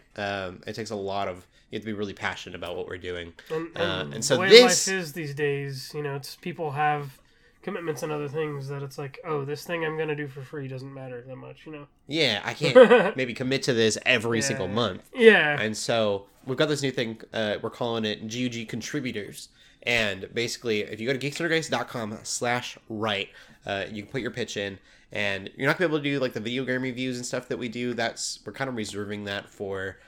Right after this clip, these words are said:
Speaker 1: uh, people that can commit to a bit longer. But if you have a faith-based article, um, about pop culture, you can let us know, pitch it,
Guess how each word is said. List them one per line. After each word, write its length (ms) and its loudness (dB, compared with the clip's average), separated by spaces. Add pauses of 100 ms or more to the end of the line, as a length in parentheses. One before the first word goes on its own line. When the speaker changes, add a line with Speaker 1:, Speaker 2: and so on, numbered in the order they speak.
(180)
Speaker 1:
uh, 160 -4
people 240 -8
that 160 -14
can 260 -6
commit 360 -6
to 120 -8
a 60 -6
bit 160 -4
longer. 320 -4
But 160 -4
if 100 -14
you 120 -6
have 420 -4 (580)
a 60 -6
faith-based 840 -2
article, 640 -4 (380)
um, 640 -2 (800)
about 300 -2
pop 240 -8
culture, 420 -10 (460)
you 180 -4
can 440 -2 (360)
let 160 0
us 160 -2
know, 260 -4 (220)
pitch 240 -6
it, 220 -2